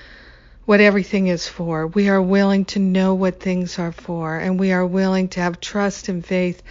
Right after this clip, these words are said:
that everything is being revealed to us and everything is just perfect the way it is.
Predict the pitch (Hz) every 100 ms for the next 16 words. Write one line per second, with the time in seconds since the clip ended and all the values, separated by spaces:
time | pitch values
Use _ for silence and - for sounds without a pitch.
0 | - - - - - 180 196 214 214 -
1 | 220 202 202 208 - 196 175 - 190 180
2 | 175 160 185 185 185 - 196 185 170 170
3 | - - 185 180 185 185 190 196 185 170
4 | - 185 170 - - 254 226 - 147 -
5 | 165 175 170 165 165 151 151 -